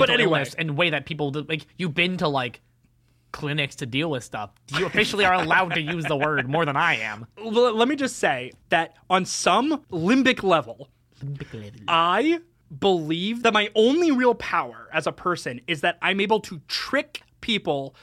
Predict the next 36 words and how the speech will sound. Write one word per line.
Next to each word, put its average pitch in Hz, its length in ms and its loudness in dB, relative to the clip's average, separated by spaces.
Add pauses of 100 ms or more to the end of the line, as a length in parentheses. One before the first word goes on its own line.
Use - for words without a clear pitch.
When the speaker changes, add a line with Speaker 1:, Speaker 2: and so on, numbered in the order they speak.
(120)
Speaker 2:
who 208 160 0
are 160 140 4
close - 520 -2
to 156 140 -4
me 113 300 -8 (260)
that 165 240 2
I 170 120 4
am 147 200 -4
talented. 123 580 -12 (640)
And 190 180 2
that 180 240 0 (280)
I 196 80 4
am 202 80 2
Speaker 1:
Isn't 185 80 4
Speaker 2:
one 220 100 6
of 269 60 4
Speaker 1:
that 285 160 6
Speaker 2:
those 226 80 0
Speaker 1:
the 220 60 6
Speaker 2:
people 214 160 4
that 190 60 2
Speaker 1:
definition 160 380 0
of 175 120 2
imposter 151 420 -2
syndrome? 208 400 0 (240)
<laughs> - 240 -20
Speaker 2:
the, 185 240 4
my 185 180 2
one 175 300 4
ability 202 400 2
is 160 80 0
that 175 120 0
if 175 120 -4
you 190 100 -2
know 160 320 0
me, 247 380 -2